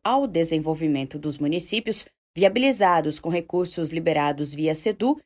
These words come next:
e com a operação do Paraná Cidade, se traduz em obras idealizadas para fortalecer cidades e regiões. O novo terminal do aeroporto de Cascavel, por exemplo,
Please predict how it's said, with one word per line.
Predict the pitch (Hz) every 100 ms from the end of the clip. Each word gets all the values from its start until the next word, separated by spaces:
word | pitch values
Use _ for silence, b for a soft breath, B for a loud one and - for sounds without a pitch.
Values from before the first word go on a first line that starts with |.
| _ -
e |
com | 214 269 269
a |
operação | 262 247 247 - 156 170
do | 285
Paraná | 277 170 165
Cidade, | - 254 185 170 208 - _ -
se | 247
traduz | 277 269 220 220 -
em | 208 202
obras | 190 190 185
idealizadas | 190 180 170 180 190 151 151 165
para | - 160
fortalecer | 160 214 - 269 240 233 160 147
cidades | - 233 202 208 262 302
e | 285
regiões. | 262 277 247 123 - - - _ _ _ -
O |
novo | 226 226
terminal | 240 233 226 180 160
do | 165
aeroporto | 175 180 180 165 156 - 151
de | 160
Cascavel, | 160 - 143 147 139
por | 151 156
exemplo, | 160 214 226 135